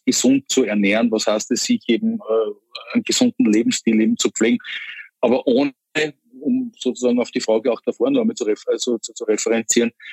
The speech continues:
ohne dabei eben mit dem, mit dem Zeigefinger eben, äh, da zu sitzen, sondern wirklich die Menschen zu ermächtigen ab der,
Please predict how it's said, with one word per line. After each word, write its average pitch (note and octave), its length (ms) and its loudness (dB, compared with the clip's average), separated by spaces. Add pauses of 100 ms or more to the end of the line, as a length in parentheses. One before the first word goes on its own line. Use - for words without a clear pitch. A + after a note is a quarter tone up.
ohne B2 300 2
dabei A#2+ 380 0
eben A#2+ 200 2
mit A#2+ 220 0
dem, A#2 260 0 (840)
mit A#2 200 0
dem B2 140 0
Zeigefinger A2 580 2
eben, A2 440 2
äh, A2+ 440 2
da A2 160 0
zu - 140 -2
sitzen, A#2 380 -2
sondern A2+ 360 2
wirklich - 280 -2
die A#2+ 100 2
Menschen G#2+ 360 0
zu - 140 2
ermächtigen G#2+ 680 0
ab G#2+ 160 -2 (1300)
der, A2+ 480 2